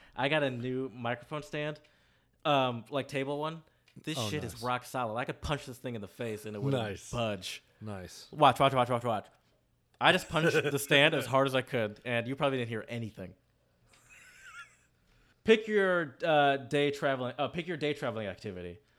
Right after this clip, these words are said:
Speaker 1: Find local shops and galleries. Drive between coastlines. Potty in the woods.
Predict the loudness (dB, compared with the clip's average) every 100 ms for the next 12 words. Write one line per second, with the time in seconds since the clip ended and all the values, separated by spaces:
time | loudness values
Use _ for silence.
0 | _ _ _ 2 2 2 0 0 -4 0
1 | 0 0 -2 -2 0 0 -2 -6 -8 -16
2 | _ _ _ _ -4 2 2 0 -8 -8
3 | -8 -8 -4 -2 -2 -4 -6 -6 -10 -12
4 | -20 _ _ _ _ -8 2 4 4 2
5 | -2 -2 -2 -2 -2 -4 -10 -20